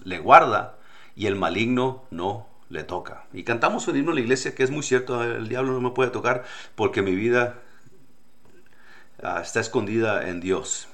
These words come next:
Y bueno, eso es, esa es la siguiente parte de la, del argumento, ¿no? En este texto lo que tenemos es una cláusula que establece, y aquí es donde tenemos que poner atención, porque mucha gente lee un pasaje de la palabra de Dios, o tendemos en ocasiones a leer una porción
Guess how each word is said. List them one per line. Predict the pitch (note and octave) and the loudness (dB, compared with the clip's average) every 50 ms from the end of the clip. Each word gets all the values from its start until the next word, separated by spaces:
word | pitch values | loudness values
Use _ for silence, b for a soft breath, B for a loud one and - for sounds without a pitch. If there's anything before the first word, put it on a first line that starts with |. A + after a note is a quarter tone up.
| - - | -12 -10
Y | D#2 | -6
bueno, | E2 F#2 F2 E2+ E2 | -4 -4 -4 -4 -6
eso | D#2+ - F#2+ | -4 -4 -4
es, | F#2 - - | -4 -2 -2
esa | E2 D2+ - - G2+ | -2 -2 -2 -2 -2
es | F2+ | 0
la | F#2 E2 E2 E2+ | 0 0 0 0
siguiente | - F#2 D#2+ E2 F2+ F#2+ F#2 F#2 | -2 -6 -6 -6 -6 -4 -4 -6
parte | - - E2 E2 - - F#2+ F2 | -2 0 0 0 0 0 -4 -4
de | D#2+ D2 C#2 | -4 -2 -4
la, | C2 - - | -6 -6 -6
del | - E2 E2 | -8 -6 -6
argumento, | D#2 D#2 D2+ D#2 E2 E2+ F#2+ D2+ D2 D#2 | -6 -6 -6 -8 -8 -8 -8 -8 -10 -10
¿no? | F#2 A2 - B B B B B B B B B B B | -10 -12 -12 B B B B B B B B B B B
En | G#2+ A2 C3 | 6 8 8
este | C3+ C3+ E3 C#3+ | 8 8 4 4
texto | - D#3+ F3 E3+ - D#3+ D3 | 6 6 4 4 4 4 4
lo | C3+ | 4
que | B2+ B2+ | 4 4
tenemos | A#2 A2+ G#2+ A#2+ C3 D3 C#3 - | 2 2 2 2 2 2 0 -2
es | C#3 - | -2 -2
una | D3 D3 C#3+ - | -2 -2 -2 4
cláusula | - B2+ B2+ B2+ - D3+ C#3+ C#3 | 4 4 4 4 4 2 2 2
que | C3+ A2+ | 2 -2
establece, | - - - F#2 F#2 G2+ B2 F3 - - B2 | 0 2 2 2 4 4 4 2 4 2 2
y | G#2 | 2
aquí | F#2 - - G2+ | 2 0 0 -4
es | G2 - | -2 0
donde | B2+ A#2+ A#2 A2+ | 2 2 2 2
tenemos | - - G2+ G#2+ G#2+ - | 0 -2 -2 -2 -4 -2
que | - A2+ | -2 -4
poner | - - G#2 G#2 G2+ | -2 -2 -4 -2 0
atención, | G#2+ G#2+ - F2 F2 F2+ - - A#2+ A2+ A2+ G#2+ - | -2 0 -2 -4 -6 -4 -2 0 0 0 0 -2 -4
porque | F#2 F#2 - - F#2 E2+ - - - b b b b b b b b b b b b b b b - | -6 -8 -4 -4 -4 -4 -6 -8 -16 b b b b b b b b b b b b b b b 0
mucha | A2+ A#2+ - E3 C3+ | 0 4 4 4 4
gente | C3+ C#3 - - D3+ | 4 2 4 4 4
lee | C#3 C3+ C3+ C#3 | 6 6 6 6
un | C#3+ C#3+ C#3+ | 6 2 6
pasaje | - C#3+ C#3+ - C#3 C#3 - D3 C3+ | 4 4 6 6 4 4 4 2 0
de | C3+ | 2
la | B2 A2+ - | 2 2 2
palabra | - G#2+ G#2 G#2 A2 B2 B2+ B2 | 2 2 2 4 4 6 6 6
de | A2 G2 | 4 4
Dios, | G2 A2 B2 A#2+ - | 2 0 0 0 0
o | G2 F2 F2 F#2+ - - - | 0 0 0 -2 -4 -6 0
tendemos | - G#2+ G2 G2 G#2+ B2+ C3+ D3+ C3+ - | 0 2 2 4 4 4 4 4 2 2
en | A#2 A2+ | 2 0
ocasiones | A2 A2+ G2+ - - G#2+ A#2 A#2 - | 2 0 -2 -2 0 -2 -2 0 2
a | A2 | 2
leer | F#2+ F#2 F#2+ G2+ G#2 | 2 4 2 2 2
una | A2+ A#2+ C#3+ - | 2 0 0 0
porción | - C3 - - A#2+ A#2+ C3+ D3+ C#3+ | 0 0 0 2 2 2 2 2 -2